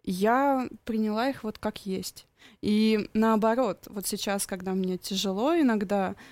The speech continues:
ну, когда у меня на-, наваливается огромное количество там бумажной, менеджерской работы,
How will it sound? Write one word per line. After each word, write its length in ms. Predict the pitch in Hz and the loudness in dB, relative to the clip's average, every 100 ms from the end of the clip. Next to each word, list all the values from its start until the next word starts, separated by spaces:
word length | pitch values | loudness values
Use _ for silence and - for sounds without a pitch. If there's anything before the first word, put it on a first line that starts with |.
| - - | -16 -10
ну, 80 | |
когда 260 | 196 175 196 | -8 -4 0
у 20 | |
меня 160 | 202 196 | 2 4
на-, 220 | 196 202 - | 4 2 2
наваливается 800 | 220 214 233 214 202 196 - 196 | 2 4 2 2 -2 -4 -4 -4
огромное 400 | 202 220 202 196 | -2 0 0 -2
количество 460 | 202 208 196 - | -2 -2 -2 -6
там 240 | 190 196 202 | -4 0 2
бумажной, 720 | 208 233 220 202 196 190 190 | 4 4 4 2 0 -2 0
менеджерской 640 | 208 208 202 196 - 202 | 0 0 0 -4 -6 -4
работы, 520 | 196 190 262 381 226 | -4 0 0 0 -2